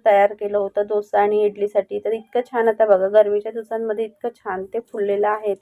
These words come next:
ना. आणि जास्त वेळ वगैरे याला ठेवलं नाही मी, तरीसुद्धा इतकं छान फुललेलं आहे. तर, अ, मी डोसे बनवले होते, अ, सांबार डोसे आणि आलूची चटणी आणि ती चटणी आणि डोसे वगैरे खाल्ले आम्ही.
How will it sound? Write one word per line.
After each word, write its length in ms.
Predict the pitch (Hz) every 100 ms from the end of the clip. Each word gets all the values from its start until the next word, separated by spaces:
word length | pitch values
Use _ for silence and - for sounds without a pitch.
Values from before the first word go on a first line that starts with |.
| 202
ना. 120 | 233 - _ _ _ - -
आणि 400 | 202 208 226 247
जास्त 240 | 247 240 240
वेळ 220 | 247 247
वगैरे 240 | 240 233 233
याला 160 | 240
ठेवलं 400 | 247 247 208 226
नाही 140 | 240 226
मी, 180 | 196 208
तरीसुद्धा 520 | 220 220 226 226 220
इतकं 260 | 214 220 240
छान 260 | - 208 208
फुललेलं 420 | 208 208 202 202
आहे. 240 | 196 202 214 _ _ _ _ 254
तर, 100 | 262
अ, 180 | 254
मी 180 | 220 254
डोसे 300 | 254 233 240
बनवले 320 | 247 240 233
होते, 300 | 233 208 185 190
अ, 100 | 196
सांबार 480 | - 220 202 202 208
डोसे 320 | 208 208 208
आणि 260 | 196 196 202
आलूची 280 | 202 202 208
चटणी 380 | 214 208 190 190
आणि 200 | 190 196
ती 160 | 214
चटणी 440 | 208 208 - 202 226
आणि 180 | 220 220
डोसे 320 | 214 214 214
वगैरे 240 | 220 220 240
खाल्ले 300 | 240 214 233
आम्ही. 300 | 233 208